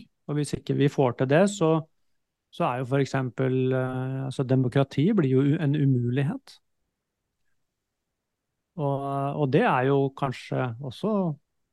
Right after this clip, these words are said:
en av de største truslene for, eh, for demokrati og egentlig også verdensfred i dag, det er jo nettopp det at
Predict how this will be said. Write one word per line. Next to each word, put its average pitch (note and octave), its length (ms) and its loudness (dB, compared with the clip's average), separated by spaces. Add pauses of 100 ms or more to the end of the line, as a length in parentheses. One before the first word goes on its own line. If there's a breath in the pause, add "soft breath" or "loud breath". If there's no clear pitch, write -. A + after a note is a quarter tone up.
(220)
en C#3+ 140 0
av C#3+ 80 0
de D3 100 4
største C3+ 320 2
truslene C3 640 -4
for, C3 320 -6
eh, C3+ 800 -4 (1040)
for C3+ 140 -4
demokrati C3+ 580 0 (160)
og C3 160 -2
egentlig B2+ 240 -4
også C3+ 180 0
verdensfred B2+ 800 -2
i C3 80 0
dag, D3 240 0
det D#3+ 120 -6
er C3+ 120 -6
jo D#3 140 -2
nettopp C3 400 -4
det B2+ 180 -2
at - 380 -10